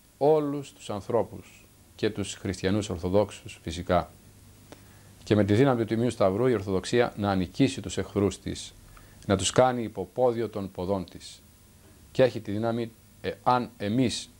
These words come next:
είμαστε εντάξει, ο Σταυρός, πάντοτε ο Σταυρός του Κυρίου μας, να μας βοηθάει, γιατί στο Σταυρό βρίσκεται, όπως είπαμε,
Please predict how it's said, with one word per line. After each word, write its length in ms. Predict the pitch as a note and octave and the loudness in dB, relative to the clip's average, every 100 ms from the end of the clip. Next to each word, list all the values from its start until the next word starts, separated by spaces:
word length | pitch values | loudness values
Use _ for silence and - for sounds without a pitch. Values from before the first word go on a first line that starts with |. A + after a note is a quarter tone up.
| - | -6
είμαστε 340 | G#2 F#2+ - | -4 -2 -2
εντάξει, 500 | F2+ G#2+ A#2 C3 C3 | 2 2 2 -4 -10
ο 100 | - | -12
Σταυρός, 520 | F2 G2 F#2 A#2 A2 - - - - - - | -8 -2 2 2 0 -8 -20 -20 -20 -20 0
πάντοτε 340 | A2+ A2 G2+ | 2 2 -2
ο 40 | F#2 | -4
Σταυρός 340 | - G2+ A2 | -2 -2 -2
του 80 | F#2 | -4
Κυρίου 260 | F#2 G#2+ | -2 0
μας, 260 | G#2+ G#2+ - - - - - | 0 -2 -6 -16 -20 -20 -6
να 80 | F#2 | 0
μας 160 | F#2 | 0
βοηθάει, 400 | F2 F2 - A#2 | 0 0 2 2
γιατί 180 | G#2+ G2 | 2 -2
στο 80 | F#2+ | -10
Σταυρό 340 | - F#2 G#2 | -8 -4 -2
βρίσκεται, 340 | G2 G2 - F#2 | -2 -4 -6 -6
όπως 200 | F2 - | -6 -6
είπαμε, 360 | G#2+ G#2 G#2+ | -2 -2 -2